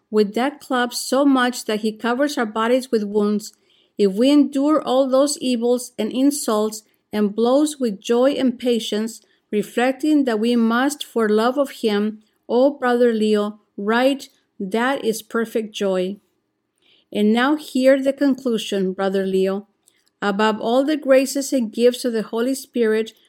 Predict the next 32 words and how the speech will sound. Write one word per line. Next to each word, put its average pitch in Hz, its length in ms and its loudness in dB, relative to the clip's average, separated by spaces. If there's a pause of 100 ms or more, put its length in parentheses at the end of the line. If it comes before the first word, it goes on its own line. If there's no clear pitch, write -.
(140)
which 208 260 -2
Christ 269 540 -4
gives 262 300 2
to 277 120 -4
his 233 200 -4
friends, 233 500 -4 (340)
is 202 260 -2
that 233 260 0
of 285 200 -2
conquering 262 600 -2
oneself 233 720 -2 (100)
and 202 180 0
willingly 285 600 2
enduring 233 560 2
sufferings, 254 800 -4
insults, 247 720 0 (220)
humiliations, 247 1040 0 (240)
and 214 180 -2
hardships 277 720 -4
for 226 160 -6
the 214 100 -2
love 226 300 -2
of 247 180 -6
Christ. 202 580 -6 (1000)
For 214 160 0
we 247 160 0
cannot 254 500 0
glory 262 380 0
in 233 120 2
all 254 240 0
those 254 520 2
other 277 480 0